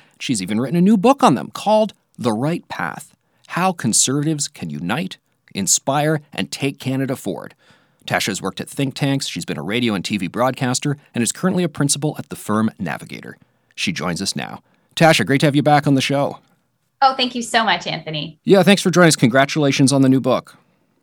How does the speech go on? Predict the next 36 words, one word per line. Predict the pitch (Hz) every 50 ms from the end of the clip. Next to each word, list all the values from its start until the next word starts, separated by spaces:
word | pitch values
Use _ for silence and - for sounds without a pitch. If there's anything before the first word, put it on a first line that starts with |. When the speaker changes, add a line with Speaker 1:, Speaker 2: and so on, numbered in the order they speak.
| _ -
Speaker 2:
Thank | 392 427 370 - -
you. | 196 185 165 156 151 156 - - _ _ _ _ _ _ -
Speaker 1:
So | - - 190
why | 190 196 233 285
did | 285 277 240 -
you | 208 180
set | - - 190 185 170
out | 170 175 175
to | - - 147 131
write | 123 113 131 135 131 -
this | - 127 113 -
book | - 123 127 123 - - - - _ _ _ _ -
now? | 95 95 92 98 95 80 62
There's | 55 67 80 76
a | 69
lot | 90 101 135 170 -
going | 190 185 175
on | 170 196 214
in | 160 101
Canada | 80 - 73 67 69 - -
right | 50 - -
now. | - - - - _ _ _ _ _ _ _ _ _ _ _ _ _ _ _ -
Speaker 2:
Oh, | 311 370
yes, | 370 370 370 359
there | - 349 320 302
is. | 302 311 262 190 185 180 - - -
Um, | 226 233 226 233 233 226 -
well, | - 233 269 247 -
I | - 269
set | 269 - 320 311 330
out | 330 311 320
to | - 294 254
write | 220 202 202 202 202 202 - _ _ _ _ 190
the | 185 220 196 180 - - -
book. | 180 170 170 165 - - -
Um, | 208 208 202 196 196 196 160 - -